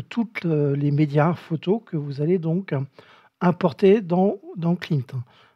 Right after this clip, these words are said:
Klimt, en fait, copie le média que vous allez donc, euh, insérer dans votre projet,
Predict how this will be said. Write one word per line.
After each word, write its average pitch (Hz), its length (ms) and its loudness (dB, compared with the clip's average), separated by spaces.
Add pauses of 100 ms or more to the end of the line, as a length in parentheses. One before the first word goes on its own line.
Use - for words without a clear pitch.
(380)
Klimt, 196 340 2
en 165 220 -2
fait, - 240 -8
copie 220 600 0 (480)
le 165 160 0
média 175 400 4
que 185 140 -10
vous 147 280 -6
allez 160 260 0
donc, 147 340 -8
euh, 147 180 -4
insérer 175 440 0
dans 156 120 -2
votre 143 300 -4
projet, 151 540 -6